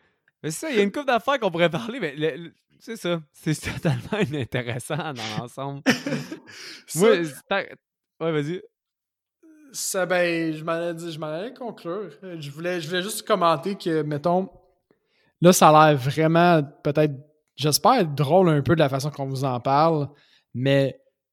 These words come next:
Speaker 2: je l'ai regardé deux fois pour, euh, pour me préparer au podcast, puis les, les deux fois, là,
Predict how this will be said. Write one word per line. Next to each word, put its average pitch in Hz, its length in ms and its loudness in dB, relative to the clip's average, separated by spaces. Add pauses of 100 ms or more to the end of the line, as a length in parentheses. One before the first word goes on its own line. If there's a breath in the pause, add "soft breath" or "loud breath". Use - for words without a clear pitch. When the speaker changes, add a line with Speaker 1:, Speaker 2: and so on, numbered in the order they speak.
(140)
Speaker 2:
je - 160 -6
l'ai 151 60 4
regardé 156 320 6
deux 165 220 10
fois 160 300 6
pour, 143 600 2 (100)
euh, 127 260 -2
pour 127 140 -8
me 127 60 -8
préparer 135 300 -6
au 143 100 -4
podcast, 143 520 0
puis 143 100 0
les, 127 200 2
les 131 160 2
deux 139 180 6
fois, 151 360 4
là, 180 200 2